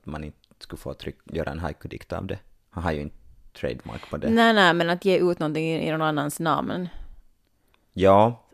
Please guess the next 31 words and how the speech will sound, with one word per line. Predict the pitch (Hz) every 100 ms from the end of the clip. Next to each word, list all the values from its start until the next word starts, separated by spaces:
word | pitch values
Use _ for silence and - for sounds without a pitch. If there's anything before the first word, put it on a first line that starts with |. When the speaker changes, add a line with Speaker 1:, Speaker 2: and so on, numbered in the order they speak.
| _ -
Speaker 1:
Nå, | 110 92
det | 98
är | 98
säkert | - 92 82 -
lite, | 82 - 78
eh, | 53 53 53 60 - - _
Speaker 2:
Ja, | - 196
för |
jag | 208
såg | 208 294 247
på | 190 175 -
Speaker 1:
gråa | - 101 101 90 87
vatten, | 90 - 98 87 104
Speaker 2:
jag |
såg | - 233
Speaker 1:
men | 190
Speaker 2:
på | 196 180 175 170 170 165 160 - - _
det | - 185 175 -
där, | 131 92
på | - 175
Kimis, | - 175 180 -
eh, | - - - - - 208
Instagram | 190 - 180 - - -
att | -
hans | 175 180
fru | - 214 220 185
Mintu | 175 185 180 -
hade | - - -
skrivit | - 202 - -
att | -
nå, | 196